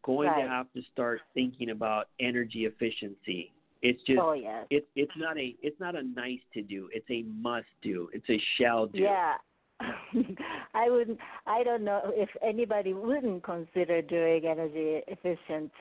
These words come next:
Speaker 2: um, new build even before the end of this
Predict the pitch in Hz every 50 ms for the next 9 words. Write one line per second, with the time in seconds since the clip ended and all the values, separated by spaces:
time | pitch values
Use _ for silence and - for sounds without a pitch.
0 | - - 190 175 160 156 160 160 165 - _ _ _ 226 214 214 190 190 190 180
1 | 165 185 165 165 165 - 190 185 180 165 175 175 175 165 - 170 160 - - _
2 | 240 254 262 254 247 - - - 208 175 160 156 160 147 - _ 170 156